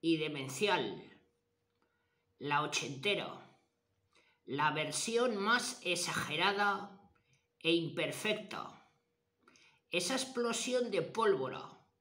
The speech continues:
sangre, droga y música disco, filmada por Brian De Palma. El productor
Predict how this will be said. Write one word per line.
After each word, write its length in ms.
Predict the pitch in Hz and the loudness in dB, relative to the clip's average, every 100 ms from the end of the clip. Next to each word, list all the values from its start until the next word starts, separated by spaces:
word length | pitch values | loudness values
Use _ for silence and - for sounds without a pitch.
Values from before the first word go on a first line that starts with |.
| _ _ _ _ | _ _ _ _
sangre, 840 | - - 214 208 160 107 - - _ _ _ _ | -6 0 4 4 2 -6 -12 -18 _ _ _ _
droga 680 | 120 170 208 - - - - _ | -2 4 4 4 -6 -10 -20 _
y 120 | 151 | -4
música 560 | 160 208 - 220 202 180 | -2 -2 -2 0 0 0
disco, 680 | 214 - - - - - _ _ _ _ _ _ _ _ _ _ _ _ _ _ | 0 -2 -4 -8 -16 -20 _ _ _ _ _ _ _ _ _ _ _ _ _ _
filmada 1120 | - - 151 139 160 202 202 196 190 190 - - _ _ _ _ _ | -18 -6 -2 2 4 6 6 4 2 -4 -14 -20 _ _ _ _ _
por 240 | 160 143 131 | -2 -2 2
Brian 420 | 160 190 185 180 | 4 4 4 2
De 120 | 165 | 0
Palma. 580 | 160 180 147 107 - - - _ _ _ _ _ _ _ _ _ _ _ _ 156 _ _ _ _ _ _ _ _ _ - _ _ _ | 4 4 4 -4 -10 -18 -20 _ _ _ _ _ _ _ _ _ _ _ _ _ _ _ _ _ _ _ _ _ _ -20 _ _ _
El 240 | 165 170 165 | 2 2 2
productor 760 | 185 180 165 - 240 214 - | 0 2 0 0 2 2 0